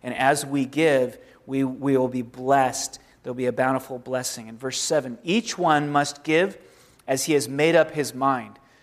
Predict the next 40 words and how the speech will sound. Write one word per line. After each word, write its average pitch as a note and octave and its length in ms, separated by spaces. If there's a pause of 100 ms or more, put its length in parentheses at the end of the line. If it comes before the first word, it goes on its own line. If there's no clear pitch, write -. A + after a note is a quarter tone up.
(200)
not E3 240
reluctantly E3 800 (680)
or C#3 180
under D3 140
compulsion, C#3 720 (360)
for C3+ 160
God C3+ 340
loves C3 440
a B2 80
cheerful B2+ 440
giver." A#2 400 (460)
Each B3 340
one, F3+ 240
so D3+ 300
every A#3 320
person G#3 420
is D#3+ 100
to - 140
be D#3 120
a C#3+ 40
giver. C3+ 300
There's D#3 180
that F#3+ 160
idea E3 400
again. C3+ 340
It's C#3+ 160
not F#3+ 160
just A3 220
people F#3+ 260
with F3 140
the D3+ 120
spiritual E3 500
gift C#3+ 260
of B2 120
giving. C3 280
We're C#3 160
all G3+ 560 (180)
to E3 100
be C#3+ 140
givers. C3 640